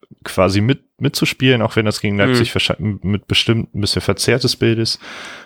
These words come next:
Speaker 1: Bei einer drei null Führung lassen die, haben die es wahrscheinlich ein bisschen zu locker angehen lassen, aber ist auch egal. Ähm, denn andersrum hat man ja gegen Dortmund auch sogar drei null geführt zwischenzeitlich und
Speaker 2: Ja.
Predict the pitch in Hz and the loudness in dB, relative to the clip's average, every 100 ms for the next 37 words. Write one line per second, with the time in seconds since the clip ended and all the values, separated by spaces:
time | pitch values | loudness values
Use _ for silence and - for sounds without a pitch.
0 | _ 101 98 92 104 101 - 110 104 101 | _ 2 4 4 2 2 0 2 2 2
1 | 98 - 101 98 - 101 104 - 95 101 | 0 -2 -4 -4 -2 -2 0 -2 -2 -2
2 | 95 95 - 95 98 123 113 113 110 101 | -2 -4 -6 -4 -2 0 -2 -2 0 0
3 | - 113 - 117 113 113 104 123 127 131 | 0 -2 2 2 2 0 0 0 2 0
4 | - - - _ _ _ - 113 113 110 | -4 -16 -20 _ _ _ 2 4 4 2
5 | 107 98 _ _ _ _ _ _ _ _ | -2 -8 _ _ _ _ _ _ _ _
6 | _ - - 120 120 113 120 117 120 110 | _ -16 -12 -2 0 2 4 2 2 2
7 | 117 107 107 104 107 113 95 107 104 - | 2 2 2 2 2 2 2 2 2 2
8 | 107 104 92 104 107 98 90 - 151 104 | 0 0 2 0 0 -2 -4 2 4 4
9 | - - 92 80 85 76 78 - 90 95 | 0 -12 -10 -8 -6 -6 -8 -8 -10 -6
10 | - 143 135 | -2 -2 -2